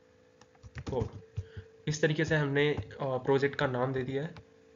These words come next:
Then आप लोग edit पर click कर सकते हो, then continue।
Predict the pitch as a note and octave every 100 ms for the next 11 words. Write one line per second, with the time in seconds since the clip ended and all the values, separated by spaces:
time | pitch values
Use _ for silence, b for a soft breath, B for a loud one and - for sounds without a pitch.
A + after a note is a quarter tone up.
0 | - - D3 C#3+ C#3+ D3 D3 C#3 C3+ -
1 | C#3+ C#3 C3+ - C#3 - - C3+ C3 C3
2 | C3 C3 B2+ B2+ C3 C3+ D3